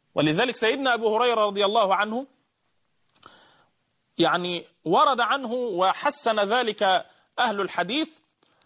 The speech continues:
روي عنه أنه دخل السوق فوجد الناس منشغلين في سوقهم،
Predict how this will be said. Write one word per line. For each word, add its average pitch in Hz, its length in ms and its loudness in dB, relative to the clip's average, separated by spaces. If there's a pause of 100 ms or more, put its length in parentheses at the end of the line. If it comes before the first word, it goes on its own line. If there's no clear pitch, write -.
(400)
روي 277 260 4
عنه 247 400 2
أنه 240 300 0
دخل 220 320 0
السوق 247 500 -4
فوجد 220 460 2
الناس 220 460 -2
منشغلين 220 1160 0 (600)
في 233 320 -2
سوقهم، 151 540 0